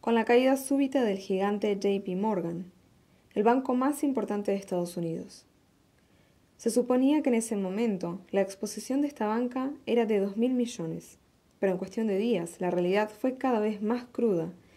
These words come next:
ya que no quedaron dudas de que el potencial de pérdidas era de alrededor de treinta mil millones de dólares, y que además iban en aumento acelerado.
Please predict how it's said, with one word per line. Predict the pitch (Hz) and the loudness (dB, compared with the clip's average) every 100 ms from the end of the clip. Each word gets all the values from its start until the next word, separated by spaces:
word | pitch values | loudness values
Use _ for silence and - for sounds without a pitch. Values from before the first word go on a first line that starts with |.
| - _ _ | -20 _ _
ya | - 202 | -2 0
que | 196 | 2
no | 208 | 0
quedaron | 233 233 233 226 | 4 4 4 4
dudas | 214 269 185 170 - _ _ - - | 2 2 2 -2 -10 _ _ -12 -4
de | 196 | 0
que | |
el | 180 | 0
potencial | 180 175 175 175 220 | 0 0 -2 2 4
de | 196 | 4
pérdidas | 190 233 220 180 180 - - | 4 4 4 2 0 -6 -4
era | 226 262 247 | 2 6 6
de | |
alrededor | 214 190 180 180 202 214 | 4 2 2 2 2 2
de | 196 | 0
treinta | 190 180 180 170 | -2 -2 -2 -2
mil | 185 214 233 | -2 0 0
millones | 220 - 175 175 | 0 -2 -6 -4
de | 180 | 0
dólares, | 196 226 160 170 - _ _ _ - - - - | 2 2 0 -6 -14 _ _ _ -20 -20 -20 -12
y | 208 | -6
que | 196 | 0
además | 185 202 277 180 - - - | 2 2 0 -2 -8 -14 -4
iban | 226 208 | -2 0
en | 185 | 0
aumento | 175 180 180 175 | 0 0 -2 -4
acelerado. | - 170 185 190 175 | -4 -2 0 0 -2